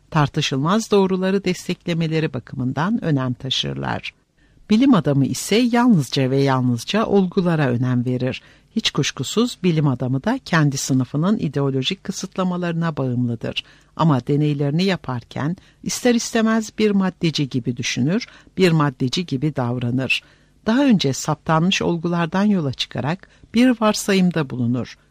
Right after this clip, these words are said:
Sonra yeniden olgulara döner. Gerçekte bilim adamının varsayımı bir öngörüdür. Sanki şöyle demek istiyordur: "Belli koşullar belli sonuçları doğurur."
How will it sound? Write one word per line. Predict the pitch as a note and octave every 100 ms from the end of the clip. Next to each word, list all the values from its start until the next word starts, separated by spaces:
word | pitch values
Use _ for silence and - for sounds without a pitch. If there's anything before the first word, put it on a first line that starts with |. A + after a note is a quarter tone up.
| -
Sonra | - E3 D3
yeniden | D3 E3 C#3+ B2 D#3 G#3
olgulara | D#3+ C3+ B2+ C3+ B2+ B2 A#2+
döner. | A#2+ B2 - - _ _ _ -
Gerçekte | A3+ - C4 - C4+ A#3+
bilim | G#3+ A#3
adamının | E3+ C3+ B2+ B2+ C3+
varsayımı | D#3 D3 - C3+ C3+ F#3+ A3
bir | A3+ G#3
öngörüdür. | F#3+ E3+ D#3+ C#3 - A#2+ - _ _ -
Sanki | - A3 A3+ C4+
şöyle | - B3+ B3 G3+ C3+
demek | B2 B2+ -
istiyordur: | - - B2 B2+ A#2 C3+ - - _ _ _ _ -
"Belli | F#3 F3+ F#3+
koşullar | C#3 - C3+ C#3 F#3+ C4 -
belli | G#3 G#3
sonuçları | A#3 - F3+ E3 - D3 C#3 B2
doğurur." | B2 B2+ B2+ C3 -